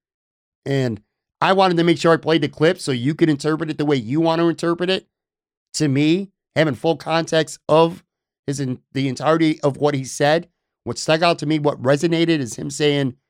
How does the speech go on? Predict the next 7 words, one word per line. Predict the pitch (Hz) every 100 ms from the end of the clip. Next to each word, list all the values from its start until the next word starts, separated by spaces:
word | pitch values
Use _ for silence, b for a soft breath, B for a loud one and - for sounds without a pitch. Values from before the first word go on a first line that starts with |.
| _ _ _ _ _ _ _ _ _ -
"Y'all | 123 156
got | 151 160 147
what | 139
you | 135 139
d-, | 127
y'all | 147 143 135
deserved." | 110 107 120 92 -